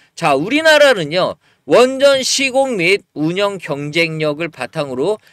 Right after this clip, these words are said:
미국과 에스엠알 공동 수출을 협력이 기대된다라고 예상을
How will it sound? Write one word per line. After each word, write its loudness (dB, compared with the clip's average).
미국과 0
에스엠알 0
공동 -2
수출을 -6
협력이 0
기대된다라고 -2
예상을 -6